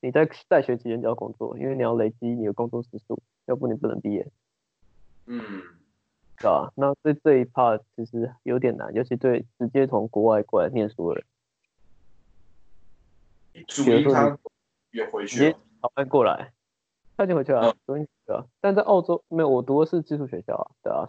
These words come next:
Speaker 1: 所以会，会比较麻烦。你要有那种工作时数认证。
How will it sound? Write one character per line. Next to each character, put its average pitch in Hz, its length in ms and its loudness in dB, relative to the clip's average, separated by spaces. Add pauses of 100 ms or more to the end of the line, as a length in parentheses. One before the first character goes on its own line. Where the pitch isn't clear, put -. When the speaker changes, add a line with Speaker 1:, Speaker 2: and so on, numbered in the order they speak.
Speaker 1:
所 120 120 -2
以 117 80 -2
会， 117 260 2 (640)
会 175 80 4
比 127 80 2
较 120 80 4
麻 - 200 -4
烦。 - 280 -6 (100)
你 117 100 -4
要 123 100 4
有 113 80 2
那 120 80 0
种 110 160 -2
工 127 120 -4
作 123 140 -2
时 101 140 -12
数 104 160 -2
认 90 180 -2
证。 113 100 -2